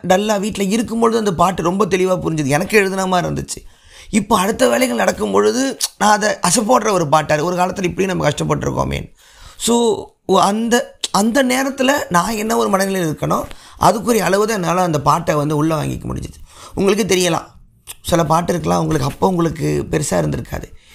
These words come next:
இப்போ நீங்க கேட்கும்போது கண்ணுல தண்ணி வரலாம். ஏன்னா, இப்போ உங்க நடந்த வாழ்க்கையோட நிகழ்வுகள் அந்த பாட்டோட அர்த்தத்தோட போய் ஒன்ற-, ஒன்றிணைஞ்சிரும். ரொம்ப சிம்பிளா சொல்றேன், லவ் ஃபெயிலியர், ஒரு, ஒரு, ஒரு காதல் பாட்டு உங்க காதலியோடையோ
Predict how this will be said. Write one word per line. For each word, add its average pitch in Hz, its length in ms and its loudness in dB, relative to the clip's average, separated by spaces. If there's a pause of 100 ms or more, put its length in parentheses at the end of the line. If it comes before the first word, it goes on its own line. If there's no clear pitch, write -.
(100)
இப்போ 151 220 0
நீங்க 208 160 0
கேட்கும்போது 208 340 0
கண்ணுல 165 300 0
தண்ணி 147 280 -2
வரலாம். 131 300 -4 (800)
ஏன்னா, 190 160 -2
இப்போ 190 320 0
உங்க 196 140 0
நடந்த 190 300 0
வாழ்க்கையோட 170 720 0
நிகழ்வுகள் 180 640 0
அந்த 165 220 -2
பாட்டோட 165 600 2
அர்த்தத்தோட 165 360 -2
போய் 180 120 0
ஒன்ற-, 156 240 0
ஒன்றிணைஞ்சிரும். 156 560 -2 (2000)
ரொம்ப 226 220 0
சிம்பிளா 180 320 0
சொல்றேன், 147 360 -2
லவ் 151 220 0
ஃபெயிலியர், 135 420 -2
ஒரு, 151 180 0
ஒரு, 156 260 0
ஒரு 156 240 0
காதல் 160 360 0
பாட்டு - 440 -4 (800)
உங்க 180 300 2
காதலியோடையோ 180 760 0